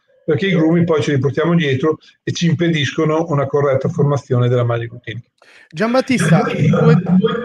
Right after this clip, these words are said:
Speaker 2: c'è un ritorno, forse Ma-, Maurizio.
Speaker 1: Cosa senti?
Speaker 2: Un ritorno.
Speaker 1: Aspetta che provo a, a chiudere il telefono che l'avevo lasciato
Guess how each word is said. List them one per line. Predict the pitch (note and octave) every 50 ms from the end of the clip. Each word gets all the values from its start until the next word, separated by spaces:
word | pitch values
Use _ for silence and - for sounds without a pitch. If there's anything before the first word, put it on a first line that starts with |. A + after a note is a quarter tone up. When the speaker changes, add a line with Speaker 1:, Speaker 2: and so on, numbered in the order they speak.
| - G3 F#3+ - - _ _ _ _ _ _ _ _
Speaker 2:
c'è | _ - - F#3 E3+ - _ _
un | - E3+ -
ritorno, | C#3+ C#3 D3+ D#3+ D#3 - - - D3+ D#3+ - G3 G3+ G3+ -
forse | - G#3+ F#3 D#3+ D#3 D#3+
Ma-, | D#3 D3 - - G#3+ - G#3+ G3 E3 - - - E3+ E3+ - - _ _ _ _
Maurizio. | F3 F3+ F#3+ F#3+ F#3 - - - - F#3+ - - - - - - - - _ _ _ _ _ _ _ _ _ _ _ _ _ _ _ _ _ _ _ _ _ _ _ _ _ _ _ _
Speaker 1:
Cosa | - F#3+ A3 A#3+
senti? | - - G#3 F3+ E3 D3+ C3 E3+ F3 F#3+ G3 F#3 - - D3+ D3+ C#3 C#3 D3 - - - - _ _ _ _ _ _ _
Speaker 2:
Un | - F#3
ritorno. | F#3 G#3 F#3 F#3 F3+ E3 D3 - - - - F3+ - - D3 C#3 - C#3+ C#3+ C3+ B2 - - _ _ _
Speaker 1:
Aspetta | - - E3 - - B3+ B3+ B3+
che | A#3+ G#3+ G3+
provo | F3+ G3 A3 A3 A3 A3+ A3+ -
a, | G3+ G3+ G3+ G3+ - G3+ F#3+
a | F#3
chiudere | F3+ G#3+ A3+ A3+ G3+ G#3+ G#3+ G#3+ G#3 G#3 G#3 G#3 G3+ - - _
il | F#3 F#3 F#3
telefono | F#3 G3+ G#3 G#3 A#3 A#3+ A#3 - A3 A3 G#3+ G#3+ A3 A3 A3
che | A3 G3
l'avevo | G3 G3+ G3+ G#3+ A3 A3
lasciato | G#3+ G#3+ A3 A3+ A3+ G#3+ G#3+ G#3+ G#3 G#3 G#3+ G#3 -